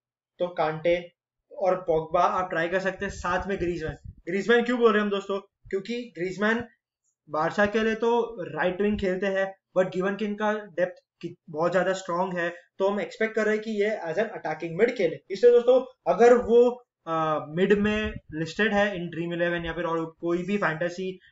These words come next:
platform पे, तो आप Griezmann को अपने team में ले सकते हैं when playing against strong team, because दोस्तों Griezmann score तो करेंगे ही करेंगे, साथ में दोस्तों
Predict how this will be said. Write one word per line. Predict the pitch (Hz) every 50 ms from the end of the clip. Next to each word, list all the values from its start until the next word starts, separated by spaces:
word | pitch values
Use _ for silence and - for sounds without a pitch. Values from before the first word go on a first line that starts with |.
| _ -
platform | 175 165 160 - 185 170 170 170
पे, | 170 170
तो | 170 - _ _ _ _ - 185
आप | 185 185 180 185 185 - 175
Griezmann | 160 160 156 147 147 160 156 160 160
को | 165 202 233 254
अपने | - - - - 147 143 - 170 175 185 214 226 190 -
team | - - 160 151 147 147
में | 156 175 214 247 214 175
ले | 160 160
सकते | 156 165 160 160 - 170
हैं | 165 185 254 277 - - _ - 165
when | 175 170
playing | 170 175 180 170 160 160 180 202 247 262 - 170 156
against | 156 170 240 233 - -
strong | 165 165 170 170 - 208
team, | 233 262 254 - _ _ _ _ - 160
because | 160 202 226 233 226
दोस्तों | 247 240 254 254 208
Griezmann | 185 180 180 175 175 202 214 233 226 226 - _ _ _ _ _ _ _ _ _ _
score | - - - 180 185 202 202
तो | - 233 226
करेंगे | 226 202 180 190 202 202 196
ही | 190 208 220
करेंगे, | 208 196 180 180 185 180 175 180 175 180 - _ _
साथ | _ - 160 160 190 -
में | 214 208
दोस्तों | 214 208 208 - 220 220